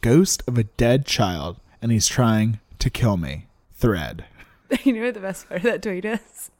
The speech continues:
Speaker 1: What?
Speaker 2: Thread. <laughs> Like, there's so much more. Before you react. <laughs>
Speaker 1: "He started appearing in dreams, but I think he's crossed over into the real world now. The first time I saw him, I was experiencing sleep paralysis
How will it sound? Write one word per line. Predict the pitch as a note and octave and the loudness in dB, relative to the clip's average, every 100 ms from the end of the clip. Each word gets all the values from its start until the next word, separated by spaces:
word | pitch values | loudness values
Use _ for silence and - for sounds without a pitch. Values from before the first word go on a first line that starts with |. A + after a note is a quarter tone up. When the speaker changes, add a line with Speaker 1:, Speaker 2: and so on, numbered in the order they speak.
| _ | _
Speaker 1:
What? | - G2+ D2 - _ _ - | -6 -6 -8 -18 _ _ -2
Speaker 2:
Thread. | G3 F3 D#3 F3+ D4+ | 0 -2 -2 0 0
<laughs> | - - - - | -2 -16 -4 2
Like, | D4+ - | 2 6
there's | C4 A3+ A3 G#3+ | 6 8 4 2
so | - E3 D3+ | 0 0 0
much | D3+ - | -4 -6
more. | F3+ B2 G2 F#4 - _ _ - | -8 -6 0 0 0 _ _ -6
Before | A3 A3+ G#3 | -2 2 2
you | G3+ A3 | 4 4
react. | A3+ G3+ D#3+ - - - | 6 4 2 -2 -4 -4
<laughs> | - | 0
Speaker 1:
"He | D#3+ | 4
started | - D3+ E3 B3+ | 6 8 8 8
appearing | - C3+ C#3+ C#3+ | 6 8 8 8
in | C#3 | 6
dreams, | A#2 A#2+ F3 G#3 E2+ F2 - | 6 8 8 8 4 -2 -2
but | A#2+ | 2
I | B2 | 2
think | - G#3 - | 4 2 4
he's | F3 C3 | 2 2
crossed | - - A#2+ E3+ - - | -2 -2 0 0 -2 2
over | B2 B2 D3 | 4 6 4
into | A2+ A#2+ | 4 2
the | B2+ | 2
real | G#2+ A2 G#2+ | 4 4 4
world | G2+ G#2 C#3 A2+ | 2 2 2 0
now. | F2+ C#2+ - - _ - - | -4 -6 -12 -16 _ -12 -4
The | |
first | B2+ F3 G3+ | 2 2 4
time | A#3+ | 6
I | G#3 | 6
saw | C#3 A2 G2 | 6 2 2
him, | A2 A#2 | 4 4
I | |
was | A#2+ B2 | 4 2
experiencing | - - A#2 B2+ C3+ C#3+ | -2 0 2 2 2 0
sleep | - - A#3+ - | 0 2 2 4
paralysis | G2+ D2+ B1 - - - - - | 2 0 -6 -10 -10 -10 -10 -10